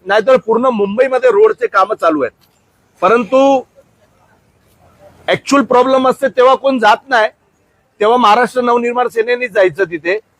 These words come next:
कारण स्थानिक जनतेला माहिती आहे की त्यांना सांगावं लागेल. लोकप्रतिनिधींना सांगलं तर काय होणार नाही, म्हणून आज या स्थानिक लोकांनी मला फोन करून बोलवलं की ही जी भिंत आपण बघू शकताय, दाखवा ही भिंत.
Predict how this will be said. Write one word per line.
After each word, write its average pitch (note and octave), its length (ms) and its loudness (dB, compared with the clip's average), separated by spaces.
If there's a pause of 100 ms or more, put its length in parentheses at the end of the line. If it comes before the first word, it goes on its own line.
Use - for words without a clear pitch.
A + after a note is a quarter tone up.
(100)
कारण A3 160 0
स्थानिक G3 360 -2
जनतेला G#3+ 380 0
माहिती A3+ 280 0
आहे A3+ 60 0
की A#3 80 -10
त्यांना A3+ 300 -4
सांगावं G#3 440 0
लागेल. C#3+ 260 -2 (340)
लोकप्रतिनिधींना A#3 920 -2
सांगलं A#3 380 -2
तर B3 100 0
काय A#3 180 0
होणार G3+ 320 0
नाही, C3+ 160 -10 (680)
म्हणून G#3+ 240 2
आज A3+ 180 2
या A#3+ 80 0
स्थानिक G#3 340 -2
लोकांनी A3+ 480 0
मला G#3 220 -2
फोन A3 280 -2
करून G#3+ 240 -4
बोलवलं G#3+ 400 0
की A#3 280 -8 (540)
ही G3+ 120 0
जी A3 140 0
भिंत G3 320 0
आपण A#3 300 2
बघू G3 200 -2
शकताय, G#3+ 320 -4
दाखवा G#3+ 300 -2
ही G3 60 0
भिंत. D#3 280 -6